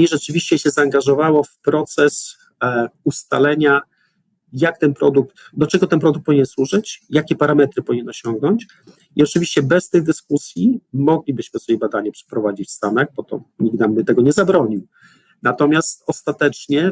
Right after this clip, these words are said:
finalnie, jeśli chodzi o to, o, o komercjalizację i o wprowadzenie na rynek,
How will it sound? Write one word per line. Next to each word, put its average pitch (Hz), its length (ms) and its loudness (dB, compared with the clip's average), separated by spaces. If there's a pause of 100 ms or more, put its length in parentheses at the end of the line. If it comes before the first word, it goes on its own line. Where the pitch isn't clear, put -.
finalnie, 139 480 0
jeśli 120 240 -8
chodzi 123 260 -6
o - 60 -6
to, 123 120 -6
o, 123 380 -6
o 123 80 -8
komercjalizację 135 1080 0
i 123 240 -6
o 123 80 0
wprowadzenie 135 560 2
na 123 140 2
rynek, 170 360 0